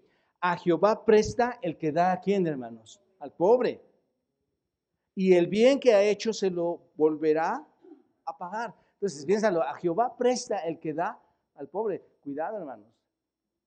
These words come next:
Realmente cuando estás prestando a alguien, ¿a quién estás prestando? Y tú, tú dices, "Dios, pues venga,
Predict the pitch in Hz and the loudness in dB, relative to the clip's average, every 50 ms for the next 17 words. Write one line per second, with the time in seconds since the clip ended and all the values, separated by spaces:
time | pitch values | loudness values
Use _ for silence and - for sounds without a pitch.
0 | _ _ _ _ _ 185 214 254 262 262 202 202 180 165 156 147 - 202 202 202 | _ _ _ _ _ -2 -2 0 -2 -2 -2 -2 -2 -2 -4 -6 -6 -8 -8 -8
1 | - 202 160 - - 185 180 180 175 160 165 160 165 160 143 139 139 - 151 160 | -8 -10 -10 -6 -4 -4 -4 -2 -2 -2 -4 -2 -2 -4 -4 -6 -8 -8 -6 -6
2 | 156 135 - 160 143 - _ 135 113 _ _ 113 107 107 95 _ _ _ _ _ | -6 -6 -10 -14 -16 -16 _ -20 -20 _ _ -20 -20 -20 _ _ _ _ _ _
3 | _ _ _ _ _ _ _ _ _ _ _ _ _ _ _ _ _ _ _ _ | _ _ _ _ _ _ _ _ _ _ _ _ _ _ _ _ _ _ _ _
4 | _ _ _ _ _ _ _ _ _ _ _ _ _ _ _ _ _ _ _ _ | _ _ _ _ _ _ _ _ _ _ _ _ _ _ _ _ _ _ _ _
5 | 151 - _ 175 170 147 - _ _ _ _ 160 156 156 - 156 135 - _ 131 | -20 -10 _ -6 -6 -6 -8 _ _ _ _ -12 -12 -12 -12 -14 -18 -16 _ -8
6 | 143 156 156 - _ 127 _ _ - 139 143 135 135 110 | -8 -8 -8 -10 _ -20 _ _ -16 -14 -14 -14 -16 -20